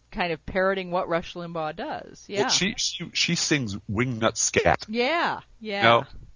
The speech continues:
Speaker 2: And, you know, it's, it's shabba-do-boop-bop, you know, death panels.
Speaker 1: It makes nothing,
Speaker 2: Shibbity
Speaker 1: yeah.
Speaker 2: bop bop, you know, and it
Speaker 1: <laughs>
Speaker 2: doesn't mean anything.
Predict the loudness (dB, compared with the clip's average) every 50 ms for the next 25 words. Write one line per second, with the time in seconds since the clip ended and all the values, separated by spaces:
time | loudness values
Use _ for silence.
0 | -12 2 4 6 6 6 6 4 4 6 6 4 4 4 0 0 2 4 6 6
1 | 8 8 6 6 2 2 0 0 -2 -4 -6 -6 -6 -6 2 6 6 8 8 6
2 | 4 0 -4 -4 -2 0 -2 0 4 4 4 4 2 0 -2 -2 -2 -2 -6 -6
3 | -6 -8 -10 -8 -6 -6 -6 -6 -6 -10 -8 -4 -2 -2 -2 2 2 4 6 8
4 | 6 6 6 6 8 8 8 6 4 0 -2 0 0 0 0 2 2 2 2 2
5 | 0 0 0 2 2 0 -4 -6 -4 -2 -2 0 0 0 0 0 -4 -4 -6 -8
6 | -10